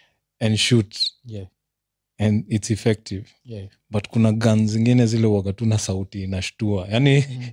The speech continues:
Speaker 1: sauti peke yake.
Speaker 2: Mm.
Speaker 1: Burungu zinaitwa M sixteen.
Speaker 2: Yeah.
Speaker 1: Sasa <laughs> makaroli na, na ma A K forty-seven zao huko hivyo,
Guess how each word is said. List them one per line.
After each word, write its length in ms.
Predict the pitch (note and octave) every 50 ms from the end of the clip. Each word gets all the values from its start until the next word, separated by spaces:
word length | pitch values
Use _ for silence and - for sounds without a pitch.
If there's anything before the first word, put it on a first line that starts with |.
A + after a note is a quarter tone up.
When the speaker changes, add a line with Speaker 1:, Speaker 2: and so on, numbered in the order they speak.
| -
Speaker 1:
sauti 420 | - - C#3+ C#3 D#3+ F3 D#3+ E3+ C#3+
peke 220 | B2 C3 A#2 B2
yake. 440 | B2 B2 C#3 C#3+ C3 A#2 - G#2+ - - _ -
Speaker 2:
Mm. 280 | C3 B2+ A#2 A#2 A2+ - _ _ _ _ _
Speaker 1:
Burungu 280 | B2 A#2+ A#2+ B2 C#3 C3+
zinaitwa 440 | C#3 C#3 D#3 C#3+ C3 B2 B2+ A2+ G#2+
M 120 | A2 G#2+ G#2
sixteen. 560 | - A#2 G#2+ - - - B2+ A#2+ G#2 G2 G2+ - _ _ -
Speaker 2:
Yeah. 180 | C3 B2 G#2+ G2+
Speaker 1:
Sasa 280 | C#3 D3 E3 D#3+ D3 D3+
<laughs> 80 | - F3
makaroli 580 | C#3+ D#3 D3+ D#3 D#3 E3+ F3 F#3 E3+ E3 D#3
na, 140 | C#3+ C3+ C3 - - _ - - - _
na 80 | C3 B2
ma 120 | B2 B2 A#2+
A 80 | B2 A#2+
K 140 | B2 B2+ A#2+
forty-seven 580 | B2+ B2+ A#2 C3 A2+ - B2 B2 B2+ B2+ B2+
zao 260 | C3+ C#3 C#3 C3+ B2+
huko 160 | B2+ A#2+ A#2+ A#2
hivyo, 300 | A2+ A2+ A#2 A#2+ A#2+